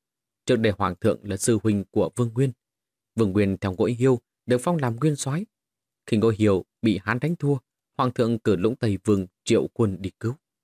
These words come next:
Không hiểu sao, sau đó sự thể thế nào, thì Lũng Tây Vương chiếm hết đất của Ngỗi Hiêu. Vương Nguyên bỏ đi mất tích. Lúc Vương Nguyên theo Ngỗi Hiêu,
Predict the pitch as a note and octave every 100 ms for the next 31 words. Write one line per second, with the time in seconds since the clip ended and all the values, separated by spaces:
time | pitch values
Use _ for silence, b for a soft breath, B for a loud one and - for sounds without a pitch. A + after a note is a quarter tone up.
0 | _ _ - B2+ A2+ F#3+ - G2 F#2+ -
1 | _ _ - A#2 G#2 G#2+ D3+ - G#2+ -
2 | F2+ D#3 C#3+ F2 _ _ _ _ C3 A#2+
3 | D3 F#3 F3 - E3+ D#3+ - D#3+ E3 A3
4 | - A3 - F2 F#2 C3 E3+ D3+ _ _
5 | _ _ _ _ - G#2+ F#2+ G2 F#2+ F2+
6 | G#2+ - - A2+ G#2+ C3+ G#3+ G#3 _ _
7 | _ _ _ _ _ - A#2 A2 G2+ G#2
8 | F#2 G2+ - G2+ F2+ G#2+ - A#2+